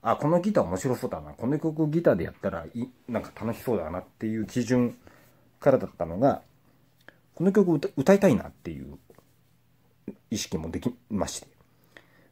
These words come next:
えー、で、そういう歌って結構ね、意外にもうその、まあ、アーティストさんにもよるんでしょうけど、えー、自分が聴いてる曲の中で、そういう曲ってあんまりね、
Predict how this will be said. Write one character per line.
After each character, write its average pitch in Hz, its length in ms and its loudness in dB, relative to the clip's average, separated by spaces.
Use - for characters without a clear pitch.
え 80 920 -4
ー、 151 40 0
で、 156 60 2
そ 214 120 4
う - 20 4
い 214 100 4
う 190 340 4
歌 160 140 6
っ - 80 2
て - 100 -6
結 - 200 -4
構 76 100 -8
ね、 78 120 -8
意 110 60 2
外 151 180 6
に 143 120 6
も 135 260 6
う - 40 -2
そ 95 100 -6
の、 82 420 -6
ま 107 120 4
あ、 101 80 6
ア 113 40 8
ー 107 40 -2
テ 131 80 -6
ィ - 20 -8
ス - 80 -12
ト - 80 -4
さ 147 140 2
ん 147 80 2
に 143 60 2
も 113 100 2
よ 87 100 -2
る 95 80 -2
ん 87 60 -4
で 80 100 -10
し - 100 -14
ょ 69 40 -10
う - 60 -14
け 80 120 -10
ど、 - 260 -2
え 113 60 -4
ー、 92 440 2
自 87 140 -2
分 147 160 2
が 143 120 4
聴 - 160 -4
い - 20 -6
て 151 100 2
る 143 120 2
曲 147 260 -2
の 147 100 2
中 143 280 2
で、 92 320 2
そ - 140 -4
う - 20 0
い 107 40 0
う 95 40 -8
曲 - 220 -4
っ - 20 -16
て 123 180 -4
あ 127 80 2
ん 226 100 6
ま 247 80 6
り 226 120 4
ね、 104 240 -2